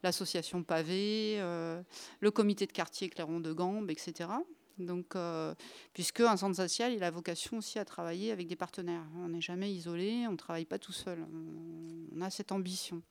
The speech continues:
Euh, ensuite, par rapport au public,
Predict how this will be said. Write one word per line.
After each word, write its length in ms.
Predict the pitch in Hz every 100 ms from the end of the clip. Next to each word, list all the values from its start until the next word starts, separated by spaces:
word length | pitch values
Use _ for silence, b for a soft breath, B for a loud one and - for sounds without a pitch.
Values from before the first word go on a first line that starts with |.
| B B B B B B B
Euh, 320 | 196 302 294 -
ensuite, 400 | 240 - 294 -
par 140 | 240
rapport 300 | 240 247 262
au 100 | 254
public, 580 | - 247 233 285 - 247